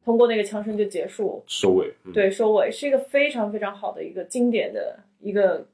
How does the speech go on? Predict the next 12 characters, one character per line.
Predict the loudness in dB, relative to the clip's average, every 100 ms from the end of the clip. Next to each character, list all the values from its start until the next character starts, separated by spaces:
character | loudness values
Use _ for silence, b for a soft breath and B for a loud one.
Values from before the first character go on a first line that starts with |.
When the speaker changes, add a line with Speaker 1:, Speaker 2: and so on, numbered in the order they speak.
| _
Speaker 1:
结 | -2 2
尾 | 2
的 | 0
感 | -6 -10
觉， | -14 -16 -16 _ -6
但 | -4
是 | -2 -2
在 | -2
这 | -2 2
个 | 2
里 | 0
面 | -6 -12 -12